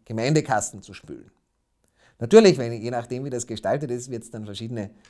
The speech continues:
äh, Challenges vor Gericht geben. Das heißt, man will versuchen, das wieder zum, nach Karlsruhe zu bringen. Und wenn das vielleicht der Kaufpreis,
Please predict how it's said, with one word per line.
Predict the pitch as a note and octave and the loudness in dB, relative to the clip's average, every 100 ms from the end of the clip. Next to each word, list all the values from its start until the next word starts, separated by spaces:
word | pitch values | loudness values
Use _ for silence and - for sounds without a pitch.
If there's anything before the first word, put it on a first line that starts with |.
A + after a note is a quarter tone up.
| _ | _
äh, | G2 G2+ | -6 -6
Challenges | - A2 A#2 A#2 A#2 | -2 -4 -4 -8 -10
vor | - G2 | -10 -6
Gericht | A2+ F#3+ F#3+ | 0 0 0
geben. | D3 C#3+ A#2 C#3 A#2 | -6 -6 -6 -10 -10
Das | F#2+ | -10
heißt, | F2+ - | -12 -10
man | G2 | -14
will | F#2+ | -14
versuchen, | F2+ A#2+ A2+ A2 G#2 _ _ - | -14 -12 -12 -14 -16 _ _ -16
das | G2 - | -16 -6
wieder | A2 G#2 | -4 -4
zum, | - F#2 F#2 _ | -6 -12 -14 _
nach | F#2+ F#2+ | -14 -4
Karlsruhe | A#2+ B2+ B2 B2+ B2 | 4 4 4 -4 -6
zu | A2 | -8
bringen. | G#2+ A#2 A2+ | -10 -8 -10
Und | F#2 | -10
wenn | F2+ | -12
das | G2 F#2 - _ _ | -12 -12 -18 _ _
vielleicht | - F2+ F#2+ F#2+ | -10 -10 -10 -14
der | |
Kaufpreis, | - G2 A2 G#2+ G#2 G#2 - | -2 -2 -2 -2 -2 -2 -6